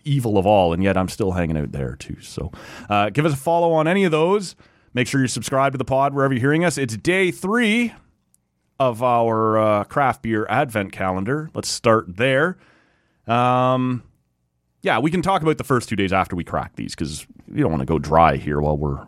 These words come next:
while we're doing it. So this is day three. This is from the Whippersnapper Brewing Company. I've had this one, uh, a couple times before. The Altschule.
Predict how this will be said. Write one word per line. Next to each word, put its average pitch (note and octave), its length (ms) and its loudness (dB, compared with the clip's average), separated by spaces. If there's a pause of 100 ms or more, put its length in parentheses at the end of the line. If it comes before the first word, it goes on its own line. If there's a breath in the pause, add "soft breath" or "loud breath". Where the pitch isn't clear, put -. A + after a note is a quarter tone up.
while D#2 120 -4
we're C2+ 100 -6
doing B1 220 -8
it. - 80 -12
So A#2+ 100 -8
this D#3+ 140 2
is E3+ 60 -4
day E3+ 180 2
three. C#3 280 0
This B2+ 120 -2
is G#2+ 60 -6
from A2 200 0
the G#2+ 80 0
Whippersnapper C#3+ 800 0
Brewing C3+ 320 2
Company. B2+ 480 0 (600 soft breath)
I've G#2 160 2
had A2 180 2
this G#2+ 160 -2
one, G2+ 380 4
uh, F#2 440 2
a F2+ 60 -14
couple E3 240 -2
times G2 320 -2
before. G2 540 0 (340 soft breath)
The A2 180 -2
Altschule. C#3 640 0